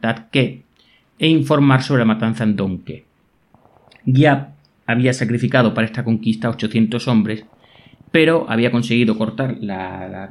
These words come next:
la ruta colonial cuatro y aislar Cao Van. La pérdida de Don Ken obligaba a los franceses a resu-,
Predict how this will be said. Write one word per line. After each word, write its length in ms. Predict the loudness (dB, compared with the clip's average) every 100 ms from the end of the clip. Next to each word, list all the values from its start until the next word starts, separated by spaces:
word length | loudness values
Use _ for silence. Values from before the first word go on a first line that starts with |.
| -14
la 140 | -12
ruta 260 | -6 -4 -2
colonial 420 | -2 2 2 2
cuatro 380 | 0 0 -2 -6
y 120 | 0 0
aislar 460 | 2 0 -2 -6 -16
Cao 220 | -12 -10 -10
Van. 140 | -14 -20 _ _ _ _ _ _ _ _ -20 _ _ -4
La 220 | -2 2
pérdida 260 | 2 4 4
de 60 |
Don 240 | 4 2 2
Ken 300 | 0 0 -2
obligaba 420 | 0 2 4 2
a 20 |
los 160 | 0 -2
franceses 460 | -2 -2 -2 -2
a 60 | -2
resu-, 400 | -2 -2 -4